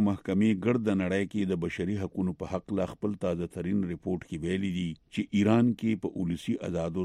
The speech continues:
سخت بندیزونه لګېدلي دي چې پکې د رای خیال، مذهب او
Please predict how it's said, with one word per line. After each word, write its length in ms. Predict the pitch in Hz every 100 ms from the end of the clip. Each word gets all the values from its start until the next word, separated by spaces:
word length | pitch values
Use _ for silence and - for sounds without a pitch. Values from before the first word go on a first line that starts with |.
| -
سخت 220 | 104 90 85
بندیزونه 580 | 82 78 78 80 92 80
لګېدلي 720 | - - 85 78 80 82 101 104
دي 100 | 104 92 - -
چې 160 | 95 90
پکې 600 | - 113 90 - - 87
د 80 | 90
رای 180 | 92 85
خیال، 400 | - 92 95 95 87 _ - 90
مذهب 420 | 85 80 90 92 90 -
او 80 | 95